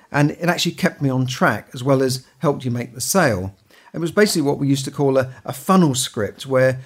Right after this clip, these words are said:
you'd ask people a series of questions to which the answer would invariably be yes. You know, "Would you like to have more money?" "Yes." "Would you like to put your money to work and make it work harder for you?" "Yes." You know, you get the picture, right?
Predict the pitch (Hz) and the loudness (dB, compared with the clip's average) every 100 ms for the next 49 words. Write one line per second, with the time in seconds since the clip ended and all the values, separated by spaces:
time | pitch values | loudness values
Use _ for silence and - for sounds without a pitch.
0 | - - 135 151 170 - 151 127 117 - | -18 -8 0 2 2 0 -4 -6 -4 0
1 | 170 139 127 131 143 127 - 123 127 131 | 2 2 -2 -2 0 0 0 0 0 -4
2 | _ - 147 143 143 143 147 143 120 120 | _ -4 -2 -2 2 2 2 0 -4 -2
3 | 123 123 117 110 110 107 113 113 - 175 | 0 0 0 0 -2 -2 -2 -4 -6 0
4 | 151 87 - - _ _ - 104 - - | 0 0 -6 -8 _ _ -8 -6 -6 -6
5 | 113 117 120 127 135 139 185 131 95 - | -2 -2 -2 -2 0 0 0 -2 -6 -8
6 | 254 123 - - _ - 113 127 131 - | -2 0 0 -6 _ -10 0 2 0 -2
7 | - - - - 135 135 131 131 123 143 | -8 -8 -16 -8 -2 0 -2 -2 0 2
8 | 147 - _ _ _ - 139 139 143 147 | 0 -6 _ _ _ -10 -6 -4 -4 -4
9 | 170 156 156 190 220 139 110 104 107 202 | -2 -2 -2 -2 -2 -2 -4 -4 -4 -2
10 | 240 92 - - - 196 - 208 156 147 | 0 0 -2 -6 -4 -4 -4 -6 2 2
11 | 113 - 110 - 92 104 - | 0 -4 -6 -2 0 2 0